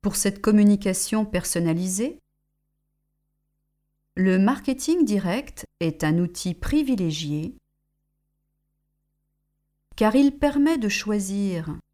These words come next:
avec précision ceux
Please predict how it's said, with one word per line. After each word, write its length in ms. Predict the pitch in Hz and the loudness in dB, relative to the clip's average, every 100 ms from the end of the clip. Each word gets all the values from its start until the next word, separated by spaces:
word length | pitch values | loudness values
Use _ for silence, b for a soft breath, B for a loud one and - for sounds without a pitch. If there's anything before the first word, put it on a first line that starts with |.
| _ _ _ _ _ _ | _ _ _ _ _ _
avec 440 | 151 147 151 - | -4 -2 -4 -6
précision 760 | - 170 165 - 214 220 269 311 - _ _ _ _ _ _ _ _ _ _ _ _ _ _ _ _ - | -6 -4 -4 -4 -6 -4 -4 -6 -12 _ _ _ _ _ _ _ _ _ _ _ _ _ _ _ _ -10
ceux 440 | - - 233 220 | -6 0 2 0